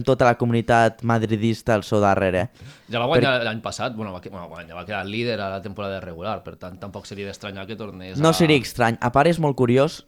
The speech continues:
Speaker 1: si us vau fixar, el dia de la Kings Gala, que està el Juan Avellaneda, que és
Speaker 2: Sí.
Speaker 1: aquest estilista que li agrada, que li agrada tot lo dels trajes i tot això, explicaven que a veure quin seria el,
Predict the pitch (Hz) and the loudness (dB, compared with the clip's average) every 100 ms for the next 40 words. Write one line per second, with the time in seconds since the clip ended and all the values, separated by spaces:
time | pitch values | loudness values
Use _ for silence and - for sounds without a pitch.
0 | - 113 104 120 - 123 - 127 135 - | -8 -6 -2 -2 -2 -4 0 0 0 -4
1 | _ _ _ _ _ _ _ _ _ 110 | _ _ _ _ _ _ _ _ _ -4
2 | 107 101 101 104 117 127 127 110 - 123 | 0 0 -2 0 2 4 4 4 0 -2
3 | 117 113 120 127 135 - 98 - 110 110 | -2 0 2 2 2 -4 -6 0 2 4
4 | 101 - 110 104 98 98 92 110 117 117 | 2 0 0 2 2 2 2 0 0 -2
5 | 92 92 92 87 95 92 - - _ _ | -2 -4 -2 -4 -2 -4 -6 -20 _ _
6 | _ _ _ _ 113 - 110 117 127 - | _ _ _ _ -14 -4 2 4 2 2
7 | 107 101 95 92 92 98 104 101 92 85 | 0 0 0 0 2 4 6 6 4 0
8 | 65 - - - - - 107 107 113 110 | -6 -12 -20 -20 -14 -2 2 4 4 4
9 | 113 101 104 104 92 87 127 139 131 113 | 0 -2 -2 -2 -2 -4 2 2 2 -2
10 | 113 104 110 107 - 135 156 - - 117 | -6 -4 -2 -2 2 2 0 -4 -6 -6
11 | - 117 107 135 143 151 - 95 113 123 | -2 0 4 4 4 0 -2 2 2 2
12 | 135 120 127 127 120 107 | -4 -4 0 4 4 2